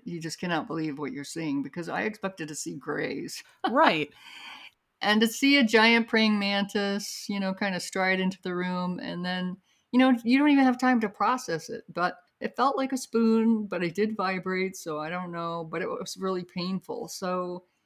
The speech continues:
Speaker 1: I don't know if it was the pain or if it was, there was some sort of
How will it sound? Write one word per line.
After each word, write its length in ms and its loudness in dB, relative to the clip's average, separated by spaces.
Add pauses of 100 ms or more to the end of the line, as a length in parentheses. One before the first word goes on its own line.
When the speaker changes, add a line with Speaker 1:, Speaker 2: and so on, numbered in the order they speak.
(220)
Speaker 1:
I 120 0
don't 180 0
know 200 -2
if 100 -4
it 60 -6
was 180 -4
the 100 -8
pain 560 -6
or 380 -8
if 120 -14
it 40 -14
was, 300 -10
there 140 -8
was 200 -8
some 160 -8
sort 240 -8
of 200 -8